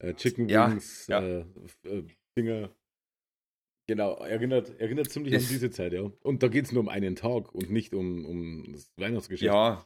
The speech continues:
Speaker 2: genau, Weihnachtszeit kann man jetzt ein bisschen
Speaker 1: Drücken,
Speaker 2: dehnen,
Speaker 1: ja.
Speaker 2: ne? Von, gefühlt von Oktober bis Dezember halt dann.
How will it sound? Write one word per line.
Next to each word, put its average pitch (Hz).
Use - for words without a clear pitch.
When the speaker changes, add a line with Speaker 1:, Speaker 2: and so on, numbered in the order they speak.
Speaker 2:
genau, 98
Weihnachtszeit 98
kann 101
man 95
jetzt 92
ein 98
bisschen 98
Speaker 1:
Drücken, 87
Speaker 2:
dehnen, 98
Speaker 1:
ja. 92
Speaker 2:
ne? 98
Von, 90
gefühlt 98
von 95
Oktober 98
bis -
Dezember 107
halt 87
dann. 82